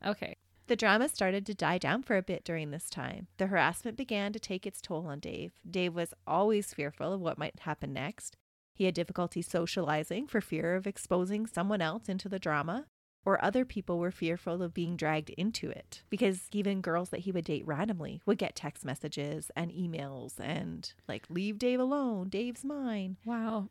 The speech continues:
Speaker 1: And now he knows that it's not just idle threats, that she could do it.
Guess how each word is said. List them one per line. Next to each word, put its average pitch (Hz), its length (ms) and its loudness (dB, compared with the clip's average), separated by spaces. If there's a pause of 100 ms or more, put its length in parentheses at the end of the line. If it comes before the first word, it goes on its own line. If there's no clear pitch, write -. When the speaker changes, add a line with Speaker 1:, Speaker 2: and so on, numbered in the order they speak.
(140)
Speaker 1:
And 220 120 2
now 269 200 4
he 196 180 0
knows 202 460 0
that - 420 0 (280)
it's - 180 -2
not 220 180 0
just 202 180 0
idle 180 280 0
threats, - 560 -4
that - 120 -2
she 220 200 -2
could 185 260 -4
do 185 220 -4
it. - 340 -10